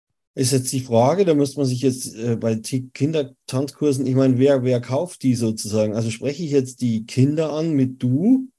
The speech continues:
oder, ähm, zum Beispiel, äh, weiß ich eigentlich, dass das die Mütter kaufen, spreche ich die dann wieder mit sie an zum Beispiel und, äh,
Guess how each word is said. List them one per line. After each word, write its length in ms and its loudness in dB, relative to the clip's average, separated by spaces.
oder, 840 2
ähm, 200 -4
zum 180 -2
Beispiel, 500 0
äh, 240 0
weiß 220 2
ich 100 -2
eigentlich, 200 0
dass 180 0
das 160 -2
die 100 0
Mütter 280 0
kaufen, 440 -2
spreche 300 -4
ich 80 -14
die 140 -6
dann 160 0
wieder 200 0
mit 200 -4
sie 280 -4
an 240 -6
zum 200 -4
Beispiel 600 -4
und, 540 4
äh, 500 -2